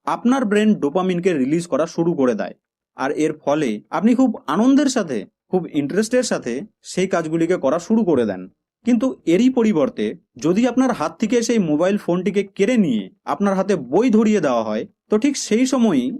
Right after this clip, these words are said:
আপনার ব্রেন ডোপামিন রিলিজকে সঙ্গে সঙ্গে লো করে দেবে। আর এর ফলে আপনার মোটিভেশনও লো হয়ে যাবে।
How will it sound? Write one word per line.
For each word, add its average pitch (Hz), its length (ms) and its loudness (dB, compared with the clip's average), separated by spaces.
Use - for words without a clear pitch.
আপনার 226 400 0
ব্রেন 240 300 0
ডোপামিন 202 480 2
রিলিজকে 160 560 0
সঙ্গে 214 360 2
সঙ্গে 233 240 2
লো 214 200 4
করে 147 220 0
দেবে। 101 220 -4
আর 143 160 -4
এর 190 180 2
ফলে 226 260 0
আপনার 208 280 0
মোটিভেশনও 185 760 0
লো 190 220 4
হয়ে 160 200 2
যাবে। 98 240 -2